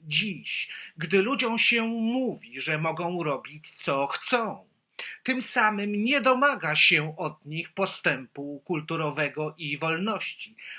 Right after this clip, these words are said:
ale przeciwnie, osłabia się ich ducha, by ulegali pokusom,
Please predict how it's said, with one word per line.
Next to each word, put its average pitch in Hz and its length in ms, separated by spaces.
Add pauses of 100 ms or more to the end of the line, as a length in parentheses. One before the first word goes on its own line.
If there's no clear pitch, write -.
(100)
ale 220 380
przeciwnie, 226 1000 (260)
osłabia 196 720
się 180 440 (100)
ich 180 420
ducha, 143 600
by 170 160
ulegali 165 580
pokusom, 170 680